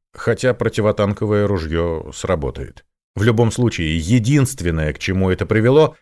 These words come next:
я отметил себе не забыть в следующий раз в такой ситуации воспользоваться големом.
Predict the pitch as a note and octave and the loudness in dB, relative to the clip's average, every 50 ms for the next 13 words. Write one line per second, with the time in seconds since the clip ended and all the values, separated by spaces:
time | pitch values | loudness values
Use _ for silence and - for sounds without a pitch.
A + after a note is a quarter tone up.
0 | _ - F#2 F#2+ C3 C#3 - - - A2+ A#2 - - B2 C3 C3 - A#2+ A2+ G#2 | _ -2 2 4 4 4 4 2 0 -2 0 0 0 -2 -2 0 0 0 -2 -2
1 | - A2+ G#2 G#2+ A#2 A#2+ A2 G#2 A2+ A2+ G2 A2 G#2+ G2 G#2+ G#2 - - - - | -2 -2 0 0 2 2 2 2 2 2 4 2 2 2 0 -2 -4 -6 -6 -2
2 | G2 G2 F#2+ F2+ F#2 E2+ - - G#2 A2+ A2 G2 - - - - F2+ - F#2+ F2+ | 0 0 0 0 0 -2 -2 0 0 2 0 0 -2 -4 -4 -4 -2 -2 -2 -4
3 | - - E2+ - A#2 C3+ C3 - C3+ B2+ A#2 A2 - - - G2+ A#2 G#2+ - - | -4 -4 -2 0 2 0 2 2 2 2 2 0 -2 -2 0 0 2 0 0 0
4 | A2+ A2+ G#2 F#2+ G#2 G2+ G#2+ - - - G#2+ G2 - - F#2 F#2 G2+ A#2 G#2+ F2 | 0 0 0 2 0 0 0 0 0 0 0 0 0 -4 -4 0 2 2 2 2
5 | D#2 C#2+ C#2+ C#2 C2 C2 | 0 -2 -2 -4 -6 -8